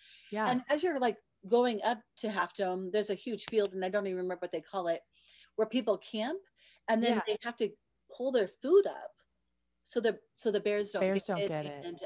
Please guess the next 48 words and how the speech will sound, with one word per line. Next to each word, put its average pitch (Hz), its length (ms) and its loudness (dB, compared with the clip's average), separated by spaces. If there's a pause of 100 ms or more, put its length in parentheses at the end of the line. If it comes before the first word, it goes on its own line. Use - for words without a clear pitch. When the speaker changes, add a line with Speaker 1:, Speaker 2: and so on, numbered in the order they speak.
Speaker 2:
um, 165 560 -6 (580)
so 269 160 2
y-, 240 280 0
I'm 247 100 2
like, 262 160 0
"I 220 80 6
know 339 220 4
they're 262 160 4
around 254 200 -2
here 214 140 2
somewhere. 240 380 2
They're 214 100 4
probably, 269 680 2
they 233 160 6
probably 277 260 4
saw 214 200 2
us 202 280 0
way 202 140 6
before 180 300 -4
we 165 120 -2
ever 156 180 -2
saw." 151 400 -2
Speaker 1:
Oh, 160 180 0
yeah. 131 320 -8
Speaker 2:
You 196 100 -2
know, 160 120 -2
they've 202 160 4
been 196 220 0
maybe 180 300 0
watching 165 420 -2
us 151 180 -8
even, 160 300 -4
but 165 180 -2 (460)
I 226 40 -2
never 220 160 2
really 165 200 2
saw 156 240 -2
anything. 165 460 -8
But 160 200 0 (280)
I 226 60 2
was 254 120 2
scared 233 260 2
coming 208 260 -2
back 170 240 -2 (100)
in 185 120 -4
the 185 100 0
dark 156 440 -2
with, 160 120 -4